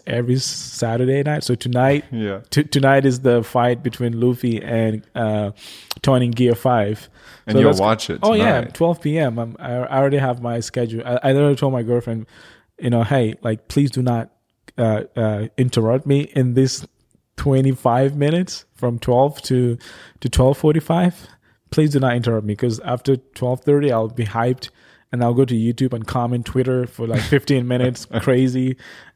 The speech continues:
Speaker 1: and then I'll come back to, you know, and I apologize in, you know, <laughs> you know, just so you know, I, it's not intentional."
Speaker 2: Right.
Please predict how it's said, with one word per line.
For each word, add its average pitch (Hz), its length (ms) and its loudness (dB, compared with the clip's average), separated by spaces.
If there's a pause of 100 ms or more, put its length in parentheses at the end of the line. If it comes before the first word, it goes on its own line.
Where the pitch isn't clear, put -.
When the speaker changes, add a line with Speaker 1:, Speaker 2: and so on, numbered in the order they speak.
Speaker 1:
and 139 120 2
then 135 100 2
I'll 120 160 4
come 127 220 -2
back 117 200 2
to, 117 120 -12
you 113 60 -2
know, 104 140 -4
and 120 160 -4
I 123 40 2
apologize 120 640 2
in, 107 180 -2 (140)
you 117 80 0
know, 104 100 2 (200)
<laughs> - 180 -2
you 113 200 -2
know, 98 140 0
just 107 200 -2
so 120 120 0
you 107 120 0
know, 98 300 -4
I, 113 120 -6 (180)
it's 107 140 -4
not 117 180 2
intentional." 113 580 -4 (100)
Speaker 2:
Right. 104 300 -4